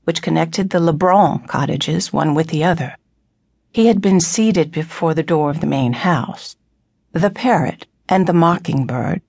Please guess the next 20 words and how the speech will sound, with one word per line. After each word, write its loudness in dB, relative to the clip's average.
were 2
the 0
property -2
of -2
Madame 2
Lebrun, 0
and 4
they 4
had 2
the 4
right 2
to -8
make -4
all 4
the 2
noise 2
they 0
wished. -4
Mister 2
Pontellier 0